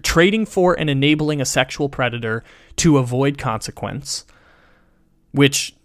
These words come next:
N F L corporations need morals on that bar. It's a really low bar to hit. Don't enable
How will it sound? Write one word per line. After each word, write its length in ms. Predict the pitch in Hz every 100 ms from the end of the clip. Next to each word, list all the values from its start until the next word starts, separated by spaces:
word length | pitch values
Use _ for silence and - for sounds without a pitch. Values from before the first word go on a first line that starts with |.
| -
N 180 | 127
F 180 | 160 -
L 180 | 156 165
corporations 800 | 165 143 156 151 139 139 147 120
need 340 | 110 131 156
morals 500 | 139 135 127 131 139
on 180 | 131 113
that 340 | 117 135 139
bar. 260 | 135 123 101
It's 140 | -
a 100 | 120
really 640 | 117 123 139 185 202 214 202
low 260 | 175 170
bar 240 | 156 147 147
to 120 | 143
hit. 240 | 139 - - - - - 135
Don't 320 | 151 170 -
enable 680 | 190 185 160 156 143 139 139